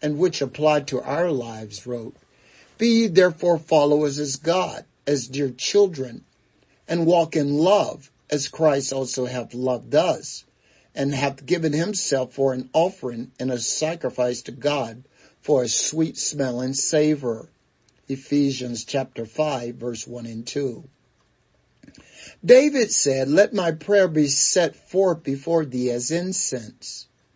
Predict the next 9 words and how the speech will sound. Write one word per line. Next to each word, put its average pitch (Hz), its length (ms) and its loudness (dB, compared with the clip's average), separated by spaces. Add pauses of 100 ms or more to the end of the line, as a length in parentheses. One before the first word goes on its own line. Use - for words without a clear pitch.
(680)
Let 240 280 2
them 254 180 4
be 220 160 2
pure, 160 720 -2 (600)
holy, 170 640 2 (500)
sweet - 520 -2
smelling, 160 720 0 (160)
and 135 180 -4
fervent. 156 800 -4